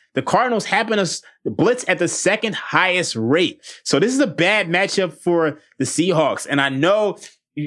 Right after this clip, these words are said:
you might say running backs are replaceable, but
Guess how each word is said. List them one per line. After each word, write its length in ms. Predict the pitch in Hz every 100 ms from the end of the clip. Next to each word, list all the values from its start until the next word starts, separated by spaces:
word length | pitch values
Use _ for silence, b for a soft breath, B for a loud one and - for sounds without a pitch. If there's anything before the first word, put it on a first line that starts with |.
| 139
you 60 |
might 200 | 175 170
say 240 | 160 170 139
running 260 | 156 175
backs 240 | 160 160 147
are 80 |
replaceable, 760 | 135 123 - 147 214 220 135 127
but 460 | 95 143 143 123